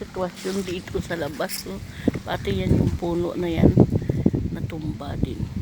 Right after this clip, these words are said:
Ayan. Buti yung papaya ko, hindi siya natumba. Ang dami pa namang bunga, oh. Daming bunga yan yung papaya, guys, oh. Ayan, oh. Ayan, malakas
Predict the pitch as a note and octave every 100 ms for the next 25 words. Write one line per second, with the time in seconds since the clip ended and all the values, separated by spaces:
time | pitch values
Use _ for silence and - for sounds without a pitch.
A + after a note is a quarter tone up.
0 | - D3+ - - - - - - - -
1 | - - - - - - - G3 G3 F#3+
2 | - F3+ - F3 F3+ F3+ F#3 - D#3+ -
3 | - - - - - - - - - -
4 | - - - - - - F3 E3+ D3+ F#3
5 | F3+ E3+ E3 D#3+ F3+ F#3+ D#3+ E3 D#3 E3+
6 | E3 D#3+ E3 D#3 D3+ C#3+ E3 F#3+ - -
7 | - - - - - - - - - -
8 | - - - - - - - - - -
9 | - - - - - - - A#1 A#1+ G#1+
10 | - - - - - - - - - -
11 | - - - - - D3 D3 D#3 - A3
12 | A#3 A#3 C4 A3 G3 A3+